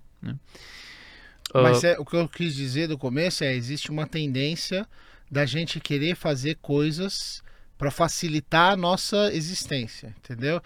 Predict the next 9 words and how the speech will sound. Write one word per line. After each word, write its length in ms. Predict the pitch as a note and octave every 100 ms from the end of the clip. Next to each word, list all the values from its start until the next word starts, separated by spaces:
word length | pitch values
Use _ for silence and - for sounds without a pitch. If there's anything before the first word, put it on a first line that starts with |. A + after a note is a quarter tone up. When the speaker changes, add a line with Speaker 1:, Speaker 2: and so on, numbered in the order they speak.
| - -
Speaker 1:
Eu 100 | G3
não 80 | B3+
Speaker 2:
Então 80 | D#3
Speaker 1:
sei 100 | C4+
se 80 | C4
é 20 |
uma 140 | B3
tendência 640 | A3+ G#3 G3 G3 - G3+ - _ - - F3
linear. 520 | F#3 F3+ D3 G#2